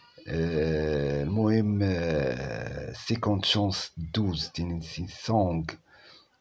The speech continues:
الويت إلكترون لي، آه، س-، سان سلفادور، والعشرة إلكترون ليبر، والسانك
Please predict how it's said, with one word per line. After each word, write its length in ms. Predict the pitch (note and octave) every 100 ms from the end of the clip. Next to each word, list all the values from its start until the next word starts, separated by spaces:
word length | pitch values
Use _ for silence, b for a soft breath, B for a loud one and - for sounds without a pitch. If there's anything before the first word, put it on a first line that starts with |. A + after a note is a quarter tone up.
| -
الويت 400 | G2 G#2+ G2 - -
إلكترون 540 | G2 F#2 - F#2+ F#2+
لي، 460 | F#2+ G#2+ G2 E2+ F2+
آه، 20 |
س-، 480 | E2+ - - - -
سان 140 | G2+
سلفادور، 640 | F#2+ G2 F#2 F2+ E2+ G2+ F#2
والعشرة 420 | E2 E2 - F#2+
إلكترون 560 | - G2 - - F#2 F#2
ليبر، 360 | G#2 F#2+ E2 D#2+
والسانك 720 | D#2+ - A2 F#2+ E2+ -